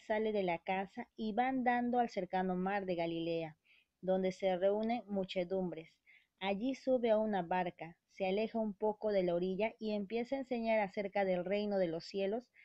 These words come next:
a la gente que está en la ribera. Lo hace por una serie de parábolas o ilustraciones, cada uno enmarcada en una situación que la gente conoce bien.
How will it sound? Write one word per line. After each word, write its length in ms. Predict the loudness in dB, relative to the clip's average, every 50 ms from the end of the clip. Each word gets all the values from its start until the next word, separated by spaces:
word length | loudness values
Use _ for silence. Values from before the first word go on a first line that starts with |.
| -20 _ _ _ -4
a 100 | 0 0
la 160 | 2 2 0 -2
gente 440 | -4 -4 -2 -2 -2 -2 -2 -4
que 100 | -2 -2
está 220 | -6 -4 _ -4 -2
en 100 | 0 0
la 100 | 0 0
ribera. 540 | -2 -2 -2 -2 -2 -2 -2 -4 -8 -12 -14 _ _ _ _ _ _ _ _ _ _ _ -6
Lo 320 | -2 0 2 4 4 4
hace 300 | 4 4 4 4 2 2
por 180 | 4 4 2 2
una 240 | 2 2 2 -2 -2
serie 340 | -4 -2 -2 0 0 2 2
de 120 | 0 0
parábolas 880 | 0 0 0 2 2 2 2 2 4 4 4 4 2 0 -2 -6 -10 _
o 220 | 0 0 2 2
ilustraciones, 880 | 2 0 -2 -2 -4 -6 -6 -6 -6 -6 -4 -2 -2 -2 -2 -6 -8 -12 _ _ _ -20 -20 -20 -20 _ _ _ _
cada 400 | 2 4 4 4 4 4 4 4
uno 420 | 4 2 2 0 0 -2 -2 -4 _ -4
enmarcada 680 | -2 -2 0 0 0 0 -2 -2 0 2 2 2 2
en 120 | 2 0 0
una 200 | 0 0 -2 -2
situación 760 | -4 -4 -6 -4 -4 -4 -4 -4 -4 -2 -2 -2 -2 -2 -2
que 120 | 0 0
la 160 | 0 0 -2
gente 420 | -4 -4 -4 -4 -4 -2 -4 -6 -6
conoce 460 | -4 -4 -4 -4 -6 -6 -6 -8 -8
bien. 380 | -6 -6 -6 -6 -8 -10 -12